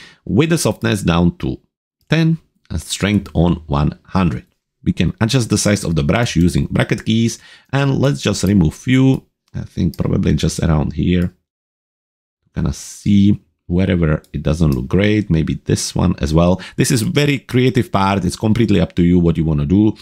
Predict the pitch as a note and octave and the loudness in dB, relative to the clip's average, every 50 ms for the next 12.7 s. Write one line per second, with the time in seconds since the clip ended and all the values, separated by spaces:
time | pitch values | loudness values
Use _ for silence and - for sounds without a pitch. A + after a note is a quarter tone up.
0 | - - - - _ _ C3+ C3 - D3+ C#3 A2+ - C#3 D3+ D3 - _ _ _ | -20 -20 -20 -20 _ _ -4 -2 0 0 -2 0 2 0 0 0 -2 _ _ _
1 | _ _ D3 D3+ D3+ G2 F2 F#2 - F2 E2+ F#2+ F#2+ G2 F#2+ F2+ F2+ F2+ E2+ - | _ _ -2 0 0 0 0 0 0 2 2 2 0 0 2 0 0 0 0 0
2 | E2+ F2+ E2+ - C2+ D#2+ G#2+ A#2+ C3+ C#3 - _ - F2 E2 E2 E2 D#2+ - _ | 0 0 0 -2 -2 0 0 2 2 0 -2 _ -2 0 0 0 0 -2 -4 _
3 | _ _ - A2 - - C3+ B2+ - G#2 G2 F#2 E2 D2+ D2+ D2 D#2 F#2 G#2 - | _ _ -6 -4 -2 -2 -2 -2 0 0 0 0 0 0 0 2 2 0 0 0
4 | - C#2 C#2+ C#2+ D2 F2 B2 C#3 - _ _ _ _ _ _ _ _ - D2+ C#2+ | -2 -2 -2 -2 -2 -2 -4 -4 -8 _ _ _ _ _ _ _ _ -6 -6 -6
5 | _ - - - _ _ _ _ _ _ - - - - - - - - - D#2 | _ -12 -14 -14 _ _ _ _ _ _ -2 0 0 0 0 -2 -2 -2 -2 0
6 | E2+ - - - - _ _ - F2 - D#2+ - - - - - D#2 - - D2+ | 0 0 -2 -4 -10 _ _ -10 -10 -8 -10 -6 -4 -4 -2 -2 -4 -2 -2 -2
7 | C#2+ D2 D2 - E2 D2+ C#2+ - D#2+ D2 D2 D2 C#2 C2+ D2 D2+ E2 - - _ | -2 -2 -2 0 -2 -2 0 -2 -2 -2 0 -2 -2 -4 -4 -4 -4 -4 -6 _
8 | _ _ _ _ _ - D3 D#3 D#3 - G#2 A2+ - - - F#2+ F2+ F2 F2 E2+ | _ _ _ _ _ 0 0 0 2 2 2 2 2 -2 -2 -4 0 0 2 0
9 | D#2 D2+ - D#2+ C#2+ D2 D#2 F#2+ A2+ C3 C#3+ C#3+ - - _ _ _ _ _ - | 0 -2 -4 -4 -2 0 0 0 2 0 0 -2 -6 -12 _ _ _ _ _ -10
10 | - D#2+ D#2+ D#2+ - - - - - D2+ - - - D#2 D2 D2 D2+ D2 D2 D2 | -6 -4 -4 -6 -6 -8 -8 -6 -4 -4 -4 -4 -2 0 0 0 0 -2 -2 -4
11 | - _ - A2 A#2+ A#2+ A2 F2+ E2+ F2 F2+ G2 F#2+ - - _ _ _ _ - | -8 _ -2 0 0 0 0 0 0 2 0 0 -2 -4 -14 _ _ _ _ -14
12 | C3+ - _ - D#3 D#3 D3 C#3 B2 A#2 - - - | -14 -12 _ 0 2 2 4 4 2 0 -2 -8 -20